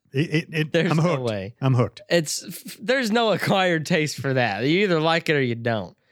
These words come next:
Speaker 2: I feel like. I, I would assume.
Speaker 1: All right, moving on. Lastly, Jack, this is the fifth annual Movie Mug and Halloween Spectacular.
Speaker 2: Mm-hmm.
Speaker 1: I ask you a question every single year that we do this.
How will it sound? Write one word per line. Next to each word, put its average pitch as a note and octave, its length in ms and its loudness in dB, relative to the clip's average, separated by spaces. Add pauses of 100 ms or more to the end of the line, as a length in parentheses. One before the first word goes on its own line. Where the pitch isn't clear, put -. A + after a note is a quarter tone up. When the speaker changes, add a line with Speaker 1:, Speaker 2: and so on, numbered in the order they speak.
(300)
Speaker 2:
I D3 200 2
feel G2+ 240 -2
like. F#2 280 -6
I, A#2 140 2
I C3+ 160 4
would C3+ 180 4
assume. A#2 580 2 (480)
Speaker 1:
All G#3 80 6
right, A#3+ 160 2
moving G#3 280 2
on. G#3+ 260 2 (240)
Lastly, F3 460 0
Jack, B2+ 380 0
this D#3+ 360 -2
is F3 320 2
the D3 100 0
fifth F3+ 400 -2
annual B2 600 2 (340)
Movie C#3+ 240 2
Mug D3+ 180 2
and D3+ 80 4
Halloween D3+ 300 4
Spectacular. A2 720 -2 (220)
Speaker 2:
Mm-hmm. B2 240 -6
Speaker 1:
I D3 120 0
ask C#3+ 300 -2
you E3 120 2
a E3 40 -4
question D#3 580 -2
every C#3+ 280 2
single F#3 280 0
year F#3 180 2
that G3 80 -4
we A3 120 2
do D#3+ 200 2
this. A2+ 380 0